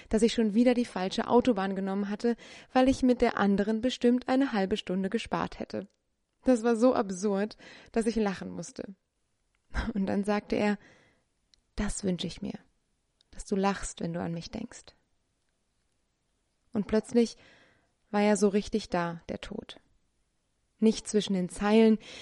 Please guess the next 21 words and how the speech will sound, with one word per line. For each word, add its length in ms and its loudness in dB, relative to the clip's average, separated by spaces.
nicht 240 4
in 80 2
der 100 0
Schmerzpumpe 1040 2
oder 220 0
dem 240 -2
ausgemergelten 680 2
Körper, 420 2
sondern 400 0
in 140 4
dieser 440 4
einfachen 560 2
Bitte 400 0
erwischte 460 -2
er 100 2
mich 220 2
kalt. 440 -6
Ich 180 -10
weine. 400 -2
Ich 160 -10
lächle. 300 -8